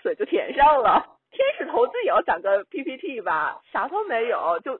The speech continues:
就，就，就过去了。再比如，主人公种植咖啡树，咖啡豆长出来了，他们直接寄到欧洲去，然后就拿奖了。那背后这咖啡树到底怎么标准化种植啊？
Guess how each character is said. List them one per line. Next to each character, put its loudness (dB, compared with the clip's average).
就， -8
就， -10
就 -14
过 0
去 -10
了。 -8
再 -4
比 -12
如， -12
主 -10
人 -8
公 -6
种 -10
植 -14
咖 -14
啡 -10
树， -10
咖 -12
啡 -8
豆 -2
长 -4
出 -18
来 -6
了， -8
他 -16
们 -10
直 -18
接 -8
寄 -14
到 -2
欧 -6
洲 -6
去， -14
然 -6
后 -2
就 -2
拿 0
奖 -8
了。 -8
那 -6
背 2
后 0
这 0
咖 -4
啡 -2
树 -6
到 0
底 -10
怎 -8
么 -6
标 -2
准 -4
化 -2
种 -8
植 -14
啊？ -4